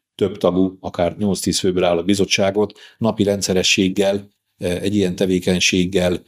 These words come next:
eh, állandóan összehívni, és azt is a, eh, rendeletben, eh, rögzítettük, hogy a polgármester a következő közgyűlésen köteles folyamatosan beszámolni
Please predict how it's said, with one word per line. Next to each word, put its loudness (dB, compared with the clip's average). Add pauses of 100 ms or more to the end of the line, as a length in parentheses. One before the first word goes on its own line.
(160)
eh, 0
állandóan 2
összehívni, 0 (280)
és 0 (180)
azt -2
is 2
a, 0 (200)
eh, 0
rendeletben, 0 (180)
eh, -4 (160)
rögzítettük, 0 (320)
hogy 0
a -4
polgármester 0
a -6
következő 0
közgyűlésen 0
köteles -2 (260)
folyamatosan 0
beszámolni 0